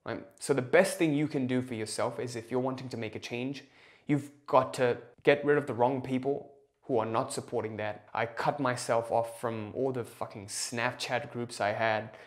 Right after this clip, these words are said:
the WhatsApp groups I had. It was just useless, like, talking shit, just posting memes and stuff, and it was just worthless. Like, it's, it's good entertainment, don't get me wrong, but it was just like, this is taking hours,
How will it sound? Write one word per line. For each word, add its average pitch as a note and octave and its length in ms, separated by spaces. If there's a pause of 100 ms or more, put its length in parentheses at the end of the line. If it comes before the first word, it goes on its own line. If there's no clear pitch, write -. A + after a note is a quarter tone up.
(120)
the G#2+ 80
WhatsApp B2 600
groups A#2+ 280
I G#2 100
had. A2+ 300
It G2+ 80
was A#2 200
just - 320 (300)
useless, C#3 640
like, G2+ 280 (200)
talking C#3+ 440
shit, - 480
just - 320 (240)
posting C#3 580
memes C3 360
and B2+ 120
stuff, B2 300
and A#2+ 100
it - 20
was B2 160
just C#3 220
worthless. C3 480
Like, C3 140
it's, D3 180
it's - 200
good A#3+ 180
entertainment, E3+ 640
don't A#2 160
get B2 140
me A2 60
wrong, A2+ 340
but A2 140
it A#2+ 40
was A#2+ 180
just B2+ 240
like, - 400
this D#3 180
is D#3+ 80
taking D#3 400
hours, C3+ 440